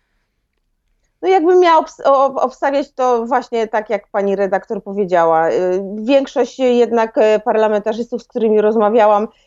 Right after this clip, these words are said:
y, jest, y, zupełnie nieprzychylna takim zapisom i właśnie uderzeniom w media nasze krajowe, y, czy to mniejsze, czy większe, natomiast, y, nie zgadzamy się na to.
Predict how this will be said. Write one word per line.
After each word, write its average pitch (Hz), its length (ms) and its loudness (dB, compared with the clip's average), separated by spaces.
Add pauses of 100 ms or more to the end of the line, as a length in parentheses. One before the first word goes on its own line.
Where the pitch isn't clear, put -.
(140)
y, 208 180 4
jest, 208 380 -2
y, 202 220 2
zupełnie 208 420 0
nieprzychylna 208 640 0
takim 170 360 -8
zapisom 185 540 -4
i 180 220 -2
właśnie 202 380 -2
uderzeniom 190 460 -2
w 190 40 -8
media 185 460 0 (220)
nasze 202 260 -2
krajowe, 180 640 0 (300)
y, 175 80 0
czy 175 120 -18
to 180 140 -6
mniejsze, 185 440 -4
czy 190 120 -14
większe, 190 400 -2
natomiast, 185 580 -2
y, 185 220 2
nie 185 180 2
zgadzamy 160 440 -2
się - 160 -12
na - 160 -16
to. - 100 -20